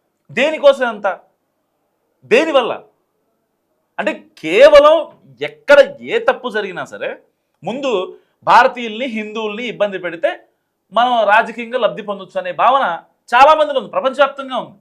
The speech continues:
నిజంగా ఈ మాట అనడం తప్పలేదు, చాలా చోట్ల ఉంది. ఎక్కడికి వెళ్ళినా సరే, ఆ, ఇంతకుముందు అమెరికాలో అయినా, అంతకుముందు ఆస్ట్రేలియాలో అయినా, లేకపోతే ఇంగ్లాండ్లో అయినా, ఇలా మనం కొన్ని కొన్ని చూసాం. ఎక్కడికి వెళ్ళినా ఫస్ట్ హిందూ దేవాలయాల్ని ధ్వంసం చేస్తారు.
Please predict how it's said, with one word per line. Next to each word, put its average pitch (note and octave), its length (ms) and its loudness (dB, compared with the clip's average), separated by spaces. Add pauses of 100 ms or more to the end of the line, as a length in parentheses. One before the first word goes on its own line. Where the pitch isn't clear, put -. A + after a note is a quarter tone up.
(220)
నిజంగా C#4 180 -4
ఈ A3 100 -8
మాట G#3+ 200 2
అనడం C4 180 -4
తప్పలేదు, A#3+ 520 -6 (520)
చాలా C4 440 6
చోట్ల C#4 180 2
ఉంది. C#3 200 -12
ఎక్కడికి A#3 300 -8
వెళ్ళినా C#4+ 180 0
సరే, D#3+ 360 -8 (420)
ఆ, D#3+ 100 -2
ఇంతకుముందు A#3+ 360 -6
అమెరికాలో C4 380 2
అయినా, B3 360 -6 (160)
అంతకుముందు A3+ 420 -4
ఆస్ట్రేలియాలో A3 500 0
అయినా, G3 260 -10 (320)
లేకపోతే G3+ 380 -2
ఇంగ్లాండ్లో A3 400 -4
అయినా, F3 300 -6 (840)
ఇలా A#3+ 80 0
మనం C4 200 -2
కొన్ని B3+ 180 -2
కొన్ని C4 220 -4
చూసాం. A#3+ 280 -10 (480)
ఎక్కడికి C4 360 0
వెళ్ళినా C4 400 -6
ఫస్ట్ G3+ 200 -8
హిందూ A3 360 -10
దేవాలయాల్ని F#3+ 760 -4 (320)
ధ్వంసం A#3+ 400 -2
చేస్తారు. D3 320 -8